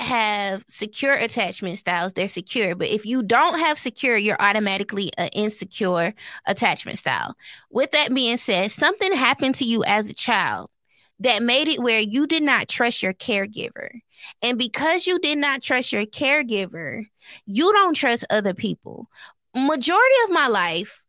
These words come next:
I blame the way that I act on the fact that I am a Scorpio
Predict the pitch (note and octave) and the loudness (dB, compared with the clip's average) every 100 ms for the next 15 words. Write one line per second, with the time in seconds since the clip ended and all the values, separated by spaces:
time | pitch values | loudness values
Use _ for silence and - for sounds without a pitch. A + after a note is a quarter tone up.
0 | _ - - D4+ A#3+ B3 A#3 A3+ G#3+ G#3 | _ 0 2 2 0 0 0 0 -2 0
1 | F#3 F#3+ A3 A3 F#3+ G3 - F3 D#3 - | 2 2 2 2 2 0 0 -2 -2 -6
2 | - G#3+ G#3 G#3 G#3+ F#3+ - - G3+ B3 | -4 -2 -2 -2 -2 -2 -4 -2 0 0
3 | A#3 F#3 - A3 C4 A#3 A3+ G#3 G3+ A3+ | -2 -4 -4 -2 -2 -2 0 0 0 -6